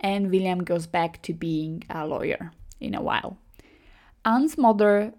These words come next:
dies when Anne is actually in her late teens. Anne takes on the household. Um, she's a very strong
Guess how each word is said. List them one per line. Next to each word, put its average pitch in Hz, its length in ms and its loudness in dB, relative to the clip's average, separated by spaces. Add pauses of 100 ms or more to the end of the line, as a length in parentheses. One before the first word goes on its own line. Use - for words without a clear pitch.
dies 185 440 0
when 180 300 -2
Anne 180 220 0
is - 180 -8
actually 175 640 -2 (120)
in 170 100 -4
her 170 140 -4
late 165 460 -4
teens. 262 560 4 (1400)
Anne 254 360 6 (240)
takes 233 220 4
on 233 160 8
the 214 100 6
household. 233 760 4 (280)
Um, 202 600 0
she's 208 240 -2
a 208 60 4
very 214 220 4
strong 240 800 6